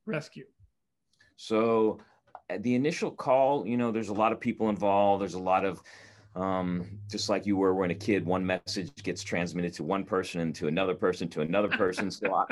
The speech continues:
Speaker 2: I was a little unsure. And, and right up until the time that we left, this is the Blackhawk, right until we left Fresno,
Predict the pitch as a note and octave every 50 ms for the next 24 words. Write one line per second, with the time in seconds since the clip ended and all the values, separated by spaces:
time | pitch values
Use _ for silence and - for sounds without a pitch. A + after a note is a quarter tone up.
0 | - A2+ C3 C#3 D3 B2+ B2 A#2+ A2+ A#2 A2+ A#2 A2+ A2+ G#2+ G#2+ - - A#2+ A2+
1 | A#2 C3 G#2+ F2+ F#2+ F#2+ F#2+ F2 - - - F#2 F#2+ F#2+ E2+ D#2 E2+ F#2 F#2 A#2+
2 | - E3+ F3 E3+ E3 - D3+ B2 - - D3+ C3 A#2 A2+ - - - A#2+ A#2+ C3
3 | A#2+ A#2 G2 - E2 F#2 A#2+ A2+ F#2 F2+ F2 F#2+ A#2 - - - - - - _
4 | _ _ _ _ _ _ _ - D#2 G2 F#2+ - - D#2+ - D#2+ - F2+ F2 F2+
5 | - - D2 C#2+ C#2+ C#2+ E2+ E2+ F#2+ G2+ G#2+ G#2 G2+ - G#2+ F2+ E2 D#2 D#2 D#2+
6 | F2 G#2 - - - - G2 G2+ G2+ D2 D2+ D2 C#2 C2+